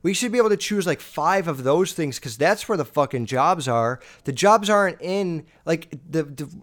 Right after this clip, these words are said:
people just don't understand the world's changing, all right? You get what I'm saying. Next person says, "The one thing I would change about," this is really what he said, too.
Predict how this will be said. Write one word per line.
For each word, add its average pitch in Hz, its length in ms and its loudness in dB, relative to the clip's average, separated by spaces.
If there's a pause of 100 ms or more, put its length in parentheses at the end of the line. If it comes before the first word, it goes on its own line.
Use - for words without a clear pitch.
(360)
people 170 240 -2
just 135 200 -6
don't 123 180 2
understand 107 460 -4
the 107 60 -4
world's 107 260 -6
changing, 110 460 -8
all 113 80 -4
right? 139 240 -4 (540)
You 151 100 -8
get 139 160 -2
what 117 100 -6
I'm 107 80 -8
saying. 101 380 -6 (720)
Next 160 220 0
person 165 340 -4
says, 143 240 -2
"The 139 80 -4
one 147 200 0
thing 147 140 -6
I 139 40 0
would 127 100 -2
change 143 260 -4
about," 123 380 0 (260)
this 180 280 0
is 240 180 -4 (160)
really 143 460 0
what 123 180 -4
he 113 60 -6
said, 101 380 -6
too. 101 300 -10